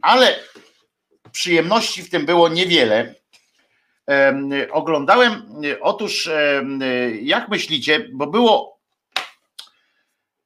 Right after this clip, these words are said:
jakby to zacząć, żeby, żeby nikogo nie obrazić. Zacznę po prostu, bo nie mam zamiaru nie obrażać.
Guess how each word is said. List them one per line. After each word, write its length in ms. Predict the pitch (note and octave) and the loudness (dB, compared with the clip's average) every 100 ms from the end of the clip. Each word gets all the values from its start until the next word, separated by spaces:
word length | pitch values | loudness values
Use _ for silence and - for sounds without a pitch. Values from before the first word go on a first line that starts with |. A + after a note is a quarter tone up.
| _ | _
jakby 240 | C4 G#3 | -12 -8
to 140 | F#3+ D#3 | -4 -2
zacząć, 460 | C3 B2+ A#2 G2+ | 0 0 -2 -10
żeby, 380 | F2 A#2+ A#2 A2 - _ _ _ _ _ _ _ - | -8 -6 -4 -6 -10 _ _ _ _ _ _ _ -20
żeby 400 | - A#2+ A#2 A#2 | -8 -6 -2 -2
nikogo 380 | A#2 B2+ A#2+ | -2 -2 -2
nie 140 | A#2+ A2+ | 0 0
obrazić. 720 | G#2+ A2 E2+ - - - _ _ _ _ _ _ _ _ _ _ _ _ _ _ _ _ _ _ _ _ _ _ | 0 -2 -2 -8 -18 -20 _ _ _ _ _ _ _ _ _ _ _ _ _ _ _ _ _ _ _ _ _ _
Zacznę 320 | - F3 F3+ E3+ | 0 0 2 0
po 120 | D3 | 2
prostu, 360 | C#3 C#3 - | 2 2 0
bo 100 | D3 | 0
nie 100 | D#3 | 2
mam 160 | D3+ D#3 | 2 2
zamiaru 320 | E3 F3+ D#3+ | 2 2 2
nie 200 | C#3 C3+ | 2 2
obrażać. 580 | A#2+ A#2 G#2 D#2+ - - | 4 4 0 -2 -12 -16